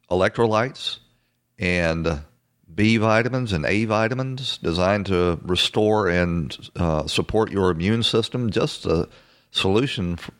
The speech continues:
what you need in these, uh, trying days. The last thing you wanna do is end up at the emergency room.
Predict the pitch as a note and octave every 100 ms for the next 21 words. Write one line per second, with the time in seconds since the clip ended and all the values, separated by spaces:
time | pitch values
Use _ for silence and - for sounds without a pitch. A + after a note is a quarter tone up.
0 | - - G#2 F#2+ F#2 G2 F2+ E2 - _
1 | _ _ _ _ _ _ - F2+ F2 G#2
2 | A2 F2+ F2+ D#2 - E2+ E2+ D#2+ D#2 D#2
3 | D#2+ A2+ - - _ _ _ _ _ _
4 | - A2 F3 - C3+ B2 A2+ A2+ F#2+ A2+
5 | F#2 F2+ G#2 G#2+ G#2 - - - F2+ F2+
6 | E2+ F#2+ G#2+ E2 - D2+ D2+ D#2 F#2+